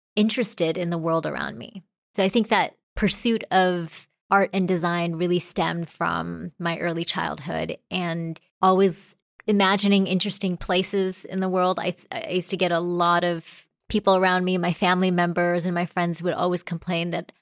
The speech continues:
I would always be daydreaming. "Saba, you're always so lost." And I was actually not lost. I would, I, it's probably because I was thinking about something in my head, imagining myself in some magical place.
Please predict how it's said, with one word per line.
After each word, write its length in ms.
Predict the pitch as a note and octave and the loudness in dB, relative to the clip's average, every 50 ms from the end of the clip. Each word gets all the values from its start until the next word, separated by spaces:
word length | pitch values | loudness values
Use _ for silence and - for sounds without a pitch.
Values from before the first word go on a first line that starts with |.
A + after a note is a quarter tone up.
| _ _ - | _ _ 0
I 120 | G#3 G3 | 2 2
would 100 | F#3 F#3+ | 4 4
always 320 | - F#3+ F#3 F#3 F#3 F3+ - | 6 6 6 6 4 4 2
be 400 | - G3 F#3 F3+ F3+ E3+ - _ _ _ _ _ _ - | 0 0 2 2 2 0 -2 _ _ _ _ _ _ -6
daydreaming. 680 | G#3+ - G#3 F#3 F#3+ F#3 A3 A3+ A#3+ B3 C#4 D4+ E4+ F#4 _ _ _ _ _ - | 2 4 6 6 6 6 6 6 6 6 4 2 -2 -8 _ _ _ _ _ -10
"Saba, 280 | - - C4+ B3 B3 A#3+ | -2 0 2 4 6 6
you're 140 | A3+ A#3+ A#3 | 6 6 6
always 380 | - - C4 C#4 D4 D4 C4+ | 6 6 6 6 4 2 2
so 140 | - C#4+ C4+ | 2 0 2
lost." 600 | A3+ G#3+ G3 G3+ C#4 E4+ D4 G3 - - - - - - | 2 2 2 4 6 6 6 4 2 -2 -6 -6 -2 0
And 80 | G3 | 2
I 80 | G3 G3 | 4 4
was 160 | G3+ G#3+ G#3 | 4 2 2
actually 320 | - C#3+ A3 A#3 - C4+ A3+ | 2 0 0 0 0 0 2
not 320 | G3 F3+ F3 F3 E3+ E3+ | 4 6 6 4 4 4
lost. 340 | F3+ F3 E3+ G#3+ G#3 - - | 2 4 4 2 2 0 2
I 100 | - F#3+ | 2 2
would, 100 | F#3+ F#3 | 2 2
I, 140 | - F3+ G3 | 4 2 2
it's 220 | - F#3 F#3+ - | 2 0 -4 -4
probably 460 | - - A3 G#3 A3 G#3+ G3+ G#3 G3 | 2 4 6 6 8 8 8 8 8
because 260 | F#3+ F#3 - F#3+ E3+ | 8 6 4 4 2
I 100 | - F3 | 2 2
was 120 | E3+ F3 - | 2 2 0
thinking 400 | - - G3+ G3+ G3+ G#3+ F#3+ G3 | 2 4 4 4 6 4 4 4
about 240 | F#3 F3+ D3 D3 - | 4 4 2 2 2
something 320 | - G3 F3+ - G3+ F#3 | 0 0 2 2 2 0
in 80 | F#3 F3+ | 2 2
my 140 | F3 E3+ | 2 2
head, 240 | F3 E3+ F#3+ F3+ F3+ | 2 2 2 2 2
imagining 560 | F3+ F3 F3 F3+ F3+ F#3 F3 - G3 F#3 F3+ | 2 2 2 2 2 2 0 0 -4 -2 0
myself 480 | F3 F3 F3 - - F3+ E3+ E3+ - - | 0 -2 -2 -2 0 2 2 2 0 -2
in 220 | F3 F3 F3 E3+ _ _ _ - | -4 -4 -4 -6 _ _ _ -4
some 560 | - - A#3 A3 G#3 G3+ G3+ G3+ F#3+ F3+ - - - | 0 4 4 6 8 8 8 6 6 2 -2 -6 0
magical 520 | A3 G3+ G3 F#3+ F#3 F3 F3+ F3 - F3+ | 4 4 6 6 4 4 2 2 2 0
place. 540 | - - A3 G#3+ G#3+ G#3+ G#3+ - - - - | 0 2 4 6 6 6 6 4 0 -2 -4